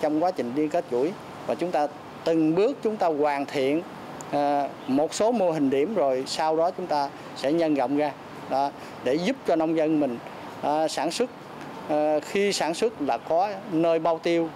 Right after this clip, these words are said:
và bao tiêu được cái giá nó, nó hợp lý đó, và thỏa mãn nhu cầu của đôi bên đó, thì, và chất lượng sản phẩm được truy xuất nguồn gốc thì đây là một, một vấn đề, ờ, rất là quan trọng mà,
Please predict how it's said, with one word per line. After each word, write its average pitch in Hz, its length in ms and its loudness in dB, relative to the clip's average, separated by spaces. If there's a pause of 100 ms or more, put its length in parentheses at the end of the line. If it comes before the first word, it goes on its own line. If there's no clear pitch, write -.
(120)
và 131 120 2
bao 170 300 2
tiêu 180 340 2 (440)
được 165 340 4
cái 202 160 0
giá 214 440 0
nó, 185 300 0
nó 190 220 2
hợp - 280 -2
lý 247 280 2 (240)
đó, 165 260 2 (360)
và 139 180 0
thỏa 143 260 2
mãn 185 320 0
nhu 180 140 2
cầu 139 380 0
của 143 160 4
đôi 180 180 2
bên 170 220 2 (480)
đó, 151 220 2 (100)
thì, 135 260 2 (320)
và 139 140 2
chất - 300 -2
lượng 147 180 2
sản 147 220 -2
phẩm 156 280 -4
được 156 220 2
truy 202 140 2
xuất 233 280 -2
nguồn 139 120 0
gốc 147 180 0 (180)
thì 123 140 -2 (320)
đây 170 180 2
là 151 120 0
một, 131 280 -4
một 131 160 -2 (100)
vấn 185 160 -2
đề, 123 260 2 (420)
ờ, 127 120 2
rất 180 200 2
là 175 60 2
quan 151 220 2
trọng 143 360 0
mà, 120 220 -2